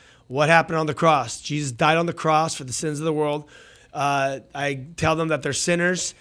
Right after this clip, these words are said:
as we all are, but we need to repent of our sins, and then we need to ask for forgiveness, and we'll get filled with the Holy Spirit.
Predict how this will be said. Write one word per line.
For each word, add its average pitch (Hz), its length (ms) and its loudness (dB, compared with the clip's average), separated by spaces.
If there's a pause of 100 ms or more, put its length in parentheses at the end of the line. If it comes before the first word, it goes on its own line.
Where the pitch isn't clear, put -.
as 147 220 -6
we 151 140 -4
all 160 180 2
are, 170 180 4
but 147 120 -6
we 147 100 -6
need 147 140 -6
to 139 60 -6
repent 151 420 -4
of 143 160 -6
our 143 100 -4
sins, 170 500 -4 (360)
and 131 200 -10
then 156 180 -2
we 151 80 -4
need 147 160 -4
to 143 80 0
ask 151 280 -4
for 156 80 -10
forgiveness, 165 640 0
and 139 80 -10
we'll 139 120 -8
get 135 160 -10
filled 165 340 -2
with 151 140 -6
the 139 80 -6
Holy 143 320 -2
Spirit. 180 600 0